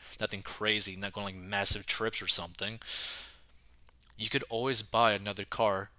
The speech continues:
later down the line. You could always do that.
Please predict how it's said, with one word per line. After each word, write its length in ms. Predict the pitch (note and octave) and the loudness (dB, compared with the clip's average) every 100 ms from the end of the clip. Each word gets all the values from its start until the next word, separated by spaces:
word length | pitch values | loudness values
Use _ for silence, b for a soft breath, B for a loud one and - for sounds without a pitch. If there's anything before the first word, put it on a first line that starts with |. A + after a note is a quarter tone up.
| - - | -20 -20
later 280 | - F#2 F#2+ | -10 -6 -4
down 240 | G2 G2 F#2 | -4 -4 -4
the 80 | |
line. 300 | F#2 G2+ D#2 D#2+ - - - _ - - | -6 -6 -6 -14 -20 -20 -20 _ -20 -16
You 80 | A2+ | -8
could 120 | A#2 | -6
always 280 | A2+ A2+ G#2+ | -2 -2 -2
do 180 | - A#2+ | -2 -4
that. 240 | F#2+ - | -6 -12